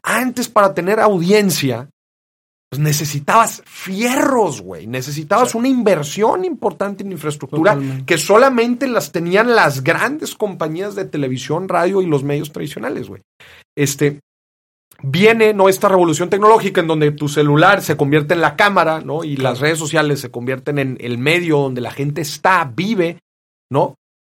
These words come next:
Speaker 1: Democratizan el medio. Y ahora sí, tú quieres hablar de algo, habla, güey. Porque quieres hablar, aunque hables mal, güey. Aunque no sepas ni lo que estás diciendo, pues igual y
Speaker 2: Claro.
Speaker 1: te, te haces meme, güey,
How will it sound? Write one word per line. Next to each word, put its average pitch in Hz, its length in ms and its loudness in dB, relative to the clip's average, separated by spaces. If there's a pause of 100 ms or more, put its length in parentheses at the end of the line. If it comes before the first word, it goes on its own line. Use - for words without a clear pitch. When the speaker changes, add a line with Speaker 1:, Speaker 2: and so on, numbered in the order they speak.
(340)
Speaker 1:
Democratizan 165 840 0
el 165 100 -2
medio. 202 240 -2
Y 165 120 0
ahora 185 220 4
sí, 220 280 -6 (100)
tú 190 100 -2
quieres 220 280 0
hablar 196 280 4
de 196 80 2
algo, 214 340 0 (280)
habla, 147 380 2
güey. 85 280 -16 (440)
Porque 240 280 2
quieres 277 280 2
hablar, 254 300 8
aunque 233 220 2
hables 277 360 4
mal, 208 440 2
güey. 127 280 -6 (340)
Aunque 190 220 4
no 247 100 4
sepas 294 260 2
ni 269 100 0
lo 214 140 6
que 170 80 -2
estás 190 200 2
diciendo, 214 340 0
pues 147 120 -6
igual 165 200 2
y 208 120 -6
Speaker 2:
Claro. 147 180 0
Speaker 1:
te, 147 120 -8
te 175 60 4
haces 180 220 4
meme, 196 300 -2
güey, 101 180 -12